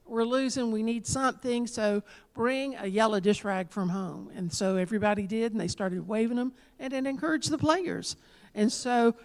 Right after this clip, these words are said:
but now, when we th-, see this, we think of someone who is a fanatic. <laughs> A fan comes from the word fanatic, means that, that they, um, make all the games, and they, uh, or they watch all the games,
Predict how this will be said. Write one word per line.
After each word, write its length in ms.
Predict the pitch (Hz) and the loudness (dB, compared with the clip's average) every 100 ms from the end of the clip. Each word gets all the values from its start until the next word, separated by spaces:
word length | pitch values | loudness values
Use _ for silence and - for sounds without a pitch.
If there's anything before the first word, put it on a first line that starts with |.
| - | -4
but 160 | 240 240 | 0 4
now, 520 | 247 320 392 233 233 | 6 6 6 6 6
when 200 | 220 233 | 8 10
we 100 | 247 | 10
th-, 220 | 254 262 233 | 8 -4 -2
see 220 | 320 330 | -2 2
this, 320 | 233 208 - | 2 2 0
we 160 | 254 233 | -2 -2
think 260 | 254 247 | -2 -2
of 100 | 202 | -4
someone 500 | - 226 226 226 226 | -2 0 4 4 4
who 300 | 214 240 226 | 2 0 0
is 480 | 214 220 214 220 - - _ _ _ - | 6 8 8 6 -6 -12 _ _ _ 0
a 120 | 226 | 0
fanatic. 920 | - 247 220 202 202 165 - - - _ - | 4 8 10 10 6 0 -6 -18 -20 _ 4
<laughs> 80 | 170 - - - - - | 4 4 -18 -20 -20 4
A 100 | 233 | 4
fan 540 | - 254 262 262 262 | 8 8 10 12 10
comes 240 | 262 262 254 | 8 4 2
from 100 | 262 | 8
the 60 | |
word 200 | 240 233 | 12 12
fanatic, 640 | 226 233 220 202 156 131 233 | 10 8 8 6 2 -2 -4
means 360 | 277 285 214 | 4 6 6
that, 140 | 233 214 - - - | 2 -4 -14 -20 -2
that 300 | 226 226 220 | 4 4 6
they, 420 | 220 220 220 226 - - _ - | 8 10 10 8 0 -20 _ 0
um, 400 | 208 202 196 - | 4 4 2 -4
make 300 | 196 233 277 | 6 8 10
all 220 | 240 233 | 8 8
the 60 | 220 | 6
games, 640 | 220 214 160 - 156 - - _ - _ | 4 2 -2 -12 -16 -18 -18 _ -20 _
and 320 | 220 214 214 208 | -4 -2 -2 -2
they, 440 | 202 208 202 - - | -2 -2 -4 -10 -6
uh, 200 | 202 190 | -2 2
or 160 | 196 196 | 4 6
they 160 | 202 | 6
watch 320 | 196 220 - | 10 8 8
all 180 | 196 190 | 4 6
the 120 | 190 | 4
games, 500 | 185 175 156 170 185 | 2 -2 -4 -10 -14